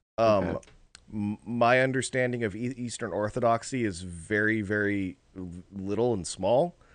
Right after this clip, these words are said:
Speaker 1: but the basic understanding that I have and, and the, the, the basic issue that I take with the way that they go about belief would be in their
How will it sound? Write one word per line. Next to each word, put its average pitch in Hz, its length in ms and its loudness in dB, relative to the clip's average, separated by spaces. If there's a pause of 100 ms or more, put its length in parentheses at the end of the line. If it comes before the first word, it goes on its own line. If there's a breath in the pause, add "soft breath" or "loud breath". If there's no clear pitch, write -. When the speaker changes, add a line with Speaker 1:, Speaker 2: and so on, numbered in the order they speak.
(400 soft breath)
Speaker 1:
but 110 480 2
the 117 80 -4
basic 131 480 -2
understanding 120 680 -2
that 98 180 -2
I 120 200 2
have 110 340 2
and, 101 140 -4
and 92 300 -4
the, 85 340 -4 (600)
the, 95 300 -2
the 98 120 -8
basic 139 440 0
issue 127 320 -2
that 107 100 2
I 113 120 6
take 123 400 -2
with 107 300 -2
the 101 100 0
way 110 280 2
that 110 160 -4
they 117 140 0
go 98 300 0
about 92 400 0
belief 190 520 0 (520 soft breath)
would 123 140 -2
be 127 220 2
in 113 200 0
their 120 600 2